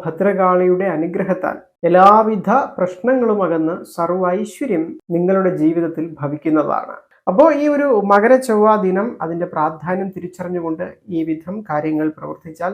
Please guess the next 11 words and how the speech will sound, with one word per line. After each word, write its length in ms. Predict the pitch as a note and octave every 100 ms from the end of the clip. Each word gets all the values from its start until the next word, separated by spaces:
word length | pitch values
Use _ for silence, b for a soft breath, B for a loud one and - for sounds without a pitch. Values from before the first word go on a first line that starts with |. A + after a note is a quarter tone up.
| F#3
നിങ്ങൾക്ക് 380 | D3 C#3+ C#3 G3 D#4+ - _ _ _ -
സർവ്വൈശ്വര്യം 640 | D3 C#3+ C#3 C#3 - F#3 A3+ C#3
ഭവിക്കും. 340 | - - _ _ _ _
മറ്റ് 200 | G3 G3 A#3
കർമ്മങ്ങൾ 400 | G#3+ G#3 G#3+ A3 A3
ചെയ്യുന്നതിന്റെ 540 | F#3 F3+ F#3 F#3+ F#3+ G3+ F3+
കൂട്ടത്തിൽ 380 | E3+ E3+ G#3+ A3
നിങ്ങൾക്ക് 360 | D#3 C#3+ C#3 - C#4 _ _ _ D3
ഭഗവതിക്കായിട്ട് 760 | D3+ D#3+ D#3+ D#3+ D#3+ C#3+ C#3 F#3+ C4+ - _ F#3
നെയ്വിളക്കും 560 | D#3+ D#3 D3+ D#3 D#3 C#4 - - _ _ _ -
അതിനോടൊപ്പം 420 | B3 A#3+ A3